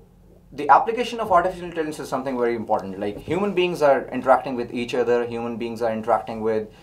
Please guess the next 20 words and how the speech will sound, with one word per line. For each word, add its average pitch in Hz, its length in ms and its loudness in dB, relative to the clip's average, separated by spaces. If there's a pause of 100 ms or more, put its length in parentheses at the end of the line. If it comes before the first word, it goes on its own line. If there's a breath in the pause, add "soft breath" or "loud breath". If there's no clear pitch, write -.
(260 loud breath)
um, 107 520 2
you 117 80 -14
know, 107 120 -2
with, 110 200 0
with 113 240 -4
machines, 113 500 -6
uh, 107 120 -4
for 110 180 -2
long 113 240 4
now. 98 240 0
And, 110 420 -2 (380 loud breath)
uh, 113 460 6 (340)
there 151 180 8
are - 20 2
four 180 320 2
key 156 160 -4
pillars, 135 320 0
I 110 100 4
would 107 180 -4
say, 92 240 -6